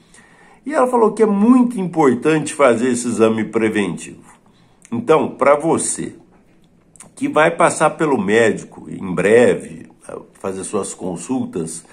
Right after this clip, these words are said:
é, preventivas, pergunte a ele se não seria o caso de você fazer também uma colonoscopia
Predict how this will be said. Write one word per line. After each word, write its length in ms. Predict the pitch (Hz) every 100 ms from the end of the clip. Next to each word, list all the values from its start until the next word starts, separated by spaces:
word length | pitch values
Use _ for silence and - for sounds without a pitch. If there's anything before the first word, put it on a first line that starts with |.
| - - - _
é, 520 | 92 90 80 76 73 80 -
preventivas, 1000 | 113 98 87 78 - 196 123 80 - - _ _ - _ _
pergunte 540 | 262 247 226 294 - 208
a 120 | 117
ele 300 | 151 180 -
se 160 | -
não 160 | 220 233
seria 400 | - 233 170 196
o 60 | 190
caso 320 | 160 160 160
de 60 |
você 320 | 160 170 170 165
fazer 340 | 170 139 160
também 400 | 160 147 131 127
uma 220 | 131 139
colonoscopia 1400 | - - 156 123 104 104 110 - 190 - 180 202 233 240